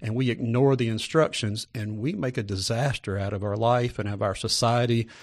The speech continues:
because we feel like we don't, we don't need to ask God anymore. But he's the architect. He's the engineer of it all.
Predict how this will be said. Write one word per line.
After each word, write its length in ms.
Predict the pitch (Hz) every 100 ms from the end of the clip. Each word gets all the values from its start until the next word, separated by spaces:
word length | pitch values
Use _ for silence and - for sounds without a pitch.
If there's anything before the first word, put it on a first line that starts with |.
| -
because 260 | 131 143 135
we 160 | 123 143
feel 160 | 160
like 180 | 147 151
we 140 | 147
don't, 320 | 151 151 165 -
we 80 | 123
don't 140 | 147 151
need 140 | 151
to 60 | 135
ask 240 | 120 - -
God 160 | 101
anymore. 380 | 104 110 95 98 _ _ _ _
But 120 | - 127
he's 180 | 151
the 120 | 135 139
architect. 500 | 151 - - 113 - _ _ _ _ -
He's 220 | 139 139
the 140 | 139
engineer 480 | 139 135 127 143 147
of 160 | 117 104
it 80 | 101
all. 260 | 98 -